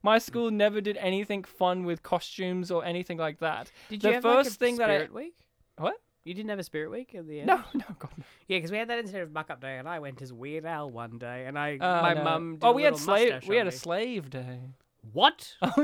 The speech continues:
Speaker 1: yeah, where it was like,
Speaker 2: That's
Speaker 1: you
Speaker 2: awful.
Speaker 1: could buy these group of year twelve
Speaker 2: <gasps>
Speaker 1: people for slaves.
Speaker 2: Good God.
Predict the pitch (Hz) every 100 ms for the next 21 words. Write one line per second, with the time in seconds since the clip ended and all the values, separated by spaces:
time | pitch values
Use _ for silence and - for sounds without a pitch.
0 | 262 226 233 226 170 170 190 185 196 190
1 | 196 - - 285 - 170 247 208 269 254
2 | 220 185 196 208 214 208 208 - 214 226
3 | 196 220 220 - 226 240 339 330 185 185
4 | 208 208 - 233 - 247 269 285 294 269
5 | 240 202 185 175 440 415 320 - - 339
6 | 392 427 311 202 165 156 143